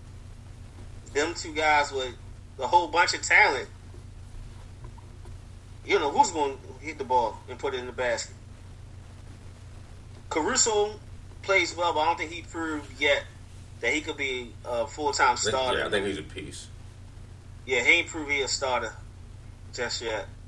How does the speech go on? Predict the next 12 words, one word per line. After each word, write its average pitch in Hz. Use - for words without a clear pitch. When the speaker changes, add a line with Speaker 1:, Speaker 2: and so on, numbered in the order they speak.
Speaker 1:
And 117
he's 151
still 117
young. 131
He 139
just 139
looked 147
old 123
as 113
a 113
whore. 120
But 101